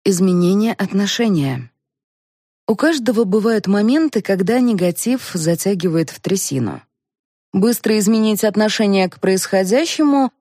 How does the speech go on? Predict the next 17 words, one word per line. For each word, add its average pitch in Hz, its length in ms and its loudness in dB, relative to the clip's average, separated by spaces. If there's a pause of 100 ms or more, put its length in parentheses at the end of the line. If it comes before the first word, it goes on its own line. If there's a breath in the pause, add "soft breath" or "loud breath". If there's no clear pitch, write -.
все, 320 300 0
что 240 280 0
нужно, 277 480 2
чтобы 233 400 0
поднять 190 480 0
настроение. 180 920 0 (640)
Попробуйте 370 640 2
это 247 340 0
задорное 180 580 2
заклинание. 165 800 0 (680)
Сияющее 190 680 0
лицо 175 400 -2
Луны 190 420 2
шепчет - 680 -4
ночью 254 540 0
радостные 190 560 0
слова. 180 560 -2